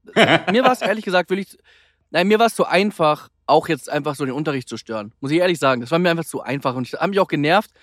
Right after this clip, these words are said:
Speaker 2: weil ich wusste ja auch so, das hatte ich immer in meinem Kopf, auch wenn ich manchmal faul war, "Ey, wir müssen das jetzt schon machen", weil am Ende müssen wir halt eine Arbeit schreiben oder eine Klausur oder wie man's auch immer
Speaker 1: Mhm.
Speaker 2: nennt. Äh, und ich war dann immer so, ich hab einfach immer so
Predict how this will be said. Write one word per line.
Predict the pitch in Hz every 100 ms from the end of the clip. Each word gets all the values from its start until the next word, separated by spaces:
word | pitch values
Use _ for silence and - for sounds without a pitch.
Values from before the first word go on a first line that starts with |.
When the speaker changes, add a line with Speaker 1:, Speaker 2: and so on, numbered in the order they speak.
| _ _
Speaker 2:
weil | - 143 185 202
ich | 143 131
wusste | 196 -
ja | 151
auch | 123 170
so, | - 151 156 - _
das | 135
hatte | 160 180
ich |
immer | 185 240
in | 202
meinem | 151 139
Kopf, | - 170 -
auch | - 165
wenn | 160
ich | 151
manchmal | 165 165
faul | - 185 139
war, | 127 165 _ _ _ _
"Ey, | - 143 156
wir |
müssen | 175 190
das | 214
jetzt | 220
schon | - 381
machen", | 254 147 127 - _ _ _
weil | 135 160 151 -
am | 160
Ende | 147 190 220 226 220 _
müssen | - 214 339
wir | 220
halt | 160
eine | 123
Arbeit | 131 131
schreiben | - 123
oder | 127
eine | 127
Klausur | 127 120 147
oder | 135 123
wie | 120
man's | 117
auch | -
immer | 113
Speaker 1:
Mhm. | 107
Speaker 2:
nennt. | 135 123 _ _ _ _ _ _ -
Äh, | 135 135 135 - _ _ _ _
und | 139 147 139
ich | - 151
war | 196
dann | 202
immer | 185 175
so, | 180 185 180 _ _ _ _
ich | -
hab | 175
einfach | 185 208 208
immer | 185 190
so | 175 170 170